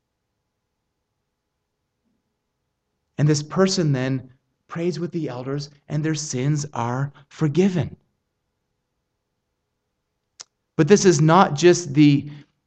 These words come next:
the, the duty or the territory of elders in the church.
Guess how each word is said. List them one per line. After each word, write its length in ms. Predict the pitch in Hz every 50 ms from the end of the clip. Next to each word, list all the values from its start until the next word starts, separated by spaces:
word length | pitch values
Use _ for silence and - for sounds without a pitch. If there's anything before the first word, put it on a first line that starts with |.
| _
the, 180 | 143 117 143 143
the 180 | - 127 143 131
duty 460 | 117 113 147 170 180 180 180 170 156
or 180 | - 147 147
the 80 | 143 135
territory 760 | 139 143 143 165 185 185 175 156 - 156 160 156 156 151 147
of 320 | - 139 143 143 131 117 - - -
elders 440 | 151 185 220 220 190 156 135 -
in 100 | 131 113
the 80 | 110 107
church. 720 | - - - - 101 82 - _ - - - - - -